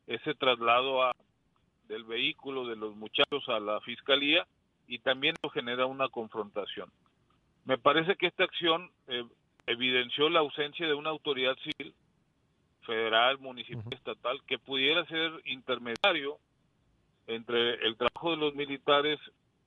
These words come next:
Speaker 1: y los ciudadanos enardecidos, pero no hubo esa mediación. Lo que hubo un, fue un, un, un operativo que se salió de, de control, don Pascal. Y esto es muy lamentable para todos.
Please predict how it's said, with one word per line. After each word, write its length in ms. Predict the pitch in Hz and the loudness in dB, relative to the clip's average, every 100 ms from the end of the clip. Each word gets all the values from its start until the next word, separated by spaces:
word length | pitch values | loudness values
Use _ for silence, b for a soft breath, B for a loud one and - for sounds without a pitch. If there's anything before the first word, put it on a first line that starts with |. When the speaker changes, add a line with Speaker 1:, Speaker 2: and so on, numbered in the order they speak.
| _ | _
Speaker 1:
y 120 | 123 117 | -8 -4
los 160 | 120 - | -4 -6
ciudadanos 360 | - 127 143 131 | -4 -2 -2 -2
enardecidos, 640 | 127 120 120 - 160 135 - _ b b _ _ _ | -2 -2 -4 -4 -4 -4 -8 _ b b _ _ _
pero 240 | 127 127 131 | 0 2 2
no 140 | 147 | 2
hubo 80 | 165 | 2
esa 140 | 185 165 | 0 -2
mediación. 720 | 151 131 113 - 143 135 120 _ - | 0 0 0 -2 -6 -8 -16 _ -10
Lo 160 | 120 120 | -6 -4
que 120 | 135 | 0
hubo 340 | 135 156 160 | 2 4 4
un, 280 | 151 156 160 - | 2 -4 -14 -20
fue 260 | - 131 143 | -6 0 2
un, 280 | 143 147 - | 0 -6 -14
un, 200 | 135 - _ b b b b - | -16 -16 _ b b b b -10
un 180 | 131 | -2
operativo 560 | 165 156 147 131 147 147 - | 0 4 6 6 2 -6 -6
que 80 | |
se 100 | 131 120 | -10 -6
salió 340 | 117 120 135 | -4 0 2
de, 140 | 139 123 - _ | 2 0 -12 _
de 220 | 117 113 113 | -6 -6 -4
control, 420 | 113 113 147 156 | -6 0 0 0
don 140 | 135 | -2
Pascal. 320 | 117 - 104 - _ _ _ _ _ | -4 -8 -10 -14 _ _ _ _ _
Y 180 | 120 131 | 0 2
esto 200 | 151 180 | 4 0
es 60 | 170 | 0
muy 120 | 175 | 2
lamentable 600 | 180 165 147 160 160 170 | 2 0 0 2 2 -2
para 260 | 151 135 | -2 -2
todos. 320 | 117 - - | -4 -10 -20